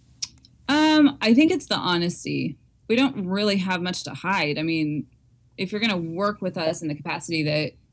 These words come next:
y-, you know, our clients are expected to work with us, it's pretty intimate. So,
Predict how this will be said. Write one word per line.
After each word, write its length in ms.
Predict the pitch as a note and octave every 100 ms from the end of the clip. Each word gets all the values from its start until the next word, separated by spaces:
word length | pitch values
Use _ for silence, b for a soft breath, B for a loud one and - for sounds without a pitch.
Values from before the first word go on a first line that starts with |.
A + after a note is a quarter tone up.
| _ _ _ _
y-, 140 | - -
you 120 | F3+
know, 60 | E3
our 180 | D3+ D3+
clients 460 | E3 E3 D3+ D3
are 80 | D3
expected 420 | - - F#3 E3+ D3+
to 60 |
work 200 | D3 C3+
with 120 | C#3+
us, 240 | D3 D3+ -
it's 160 | -
pretty 240 | - C4+ G#3+
intimate. 540 | - F3 D#3 C#3+ -
So, 460 | - F3 E3 D#3+